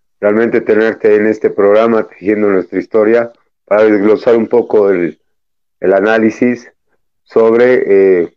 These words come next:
bueno, lo que se recuerda el día de hoy, seis de agosto, Día de, de Bolivia, del, del Estado Plurinacional de Bolivia.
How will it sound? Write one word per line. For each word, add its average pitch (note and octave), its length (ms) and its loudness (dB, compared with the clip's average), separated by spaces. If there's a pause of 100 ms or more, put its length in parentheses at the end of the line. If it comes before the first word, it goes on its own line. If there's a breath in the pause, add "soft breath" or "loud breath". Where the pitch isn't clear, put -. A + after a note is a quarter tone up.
bueno, A2 360 -2
lo F#2 160 -4
que G2+ 100 -4
se F#2 140 -6
recuerda F#2 440 0
el F2+ 100 0
día G2 220 0
de G2 140 2
hoy, A#2+ 200 0
seis G2 220 -4
de F#2 80 0
agosto, G2+ 460 -2 (600 soft breath)
Día F#2 360 0
de, F2 300 0
de F2 100 0
Bolivia, F#2+ 460 0
del, D#2+ 280 -6
del E2+ 200 -4
Estado G2+ 320 -4
Plurinacional F#2+ 640 -2
de F#2+ 60 2
Bolivia. F#2+ 440 0